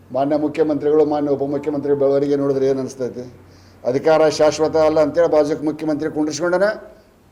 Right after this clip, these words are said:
ಮಾನ್ಯ ಉಪಮುಖ್ಯಮಂತ್ರಿಗಳು ಹೇಳ್ತಾರೆ. "ಐದು ವರ್ಷ ನಾನೇ ಮುಖ್ಯಮಂತ್ರಿ" ಅಂತೇಳಿ ಅಧಿವೇಶನದೊಳಗೆ ಸನ್ಮಾನ್ಯ ಮುಖ್ಯಮಂತ್ರಿಗಳು ಹೇಳ್ತಾರೆ.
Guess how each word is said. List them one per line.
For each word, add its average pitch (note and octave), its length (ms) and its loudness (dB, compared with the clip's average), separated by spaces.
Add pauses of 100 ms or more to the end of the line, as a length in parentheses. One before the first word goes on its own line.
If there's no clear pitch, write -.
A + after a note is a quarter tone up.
(600)
ಮಾನ್ಯ D#3 220 2
ಉಪಮುಖ್ಯಮಂತ್ರಿಗಳು D#3 720 -2
ಹೇಳ್ತಾರೆ. B2+ 440 -2 (920)
"ಐದು F3 320 2
ವರ್ಷ E3 260 0
ನಾನೇ D#3 380 2
ಮುಖ್ಯಮಂತ್ರಿ" D#3+ 580 -2
ಅಂತೇಳಿ E3 320 2
ಅಧಿವೇಶನದೊಳಗೆ E3 920 0 (1000)
ಸನ್ಮಾನ್ಯ D#3+ 340 0
ಮುಖ್ಯಮಂತ್ರಿಗಳು D#3 600 -2
ಹೇಳ್ತಾರೆ. C#3 580 0